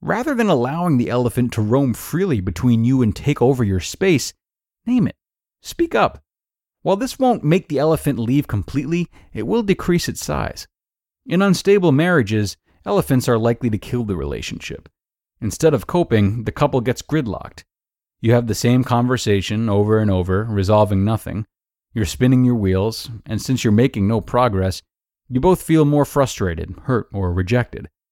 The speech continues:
When this happens, resentment moves in and humor and affection leave. So does simplicity and passion. Problems in marriage will happen. How you address them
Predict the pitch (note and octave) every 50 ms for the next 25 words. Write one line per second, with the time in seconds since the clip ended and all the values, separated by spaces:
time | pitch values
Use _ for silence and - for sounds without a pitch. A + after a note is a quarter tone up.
0 | _ _ _ _ _ _ _ _ _ _ _ C#3+ D3 E3+ F#3+ F#3 - - D#3+ D#3
1 | D#3 C3+ C3 A#2+ A2+ G#2+ G2+ - - _ _ _ _ A#2+ A2+ G2+ A2 C3+ C#3 C3+
2 | C3 B2 - A#2+ B2 A#2+ A#2 G#2 G2 B2 G#2+ F#2 F#2 G2+ G2+ G2 F#2 - - C#3+
3 | C#3 C3+ B2+ A#2+ A2+ G2+ G2 F#2+ - - D3 C#3 - - - A2 G2+ G#2 B2 D3
4 | C3 F2 - - - - _ _ _ _ _ _ _ _ _ - - - A#2+ G#2+
5 | G#2 F#2+ - - - F2+ - - G#2 F2 - - F2+ F#2 F2+ F2+ E2+ - G2+ A2+
6 | A2 G2 - - - - _ _ _ _ _ _ _ _ _ _ _ _ _ _
7 | _ _ - - B2 B2+ A#2+ A#2 A2 G#2+ F2+ G2+ F#2+ F#2+ G#2+ A2+ G#2+ G2+ F#2+ F#2+
8 | F#2 - - - F#2+ G2+ A2+ A#2 G#2 E2 G#2+ A#2 A2 - - G#1+ - - _ _
9 | _ _ _ _ _ _ _ _ _ - G2+ G#2 A#2 A#2 A2 G#2 F#2+ A#2 C3+ D3
10 | C#3+ - - A2 G#2 G2